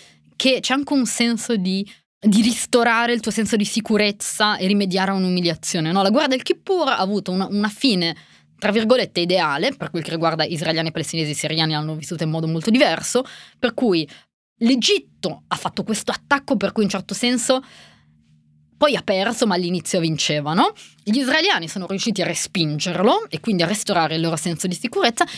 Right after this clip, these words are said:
e a questo punto si sono messi a mediare in un senso di, in cui entrambi in modo diverso però si sentivano solidi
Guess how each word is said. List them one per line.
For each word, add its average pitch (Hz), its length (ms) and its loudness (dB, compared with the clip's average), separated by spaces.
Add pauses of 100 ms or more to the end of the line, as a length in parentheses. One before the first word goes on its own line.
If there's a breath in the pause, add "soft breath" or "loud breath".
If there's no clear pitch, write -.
(180 loud breath)
e - 80 0
a 269 80 2
questo - 320 -4
punto 269 340 0 (200 loud breath)
si 285 160 0
sono 262 120 4
messi 247 300 2
a 208 60 2
mediare 208 840 2 (320)
in 269 120 6
un 294 160 2
senso 180 600 -2
di, 202 220 2 (180 loud breath)
in 247 100 4
cui 302 140 2
entrambi 359 920 0 (180)
in 262 160 4
modo 302 280 2
diverso 311 520 0
però 262 120 0
si 254 140 -2
sentivano 233 580 0
solidi 160 640 0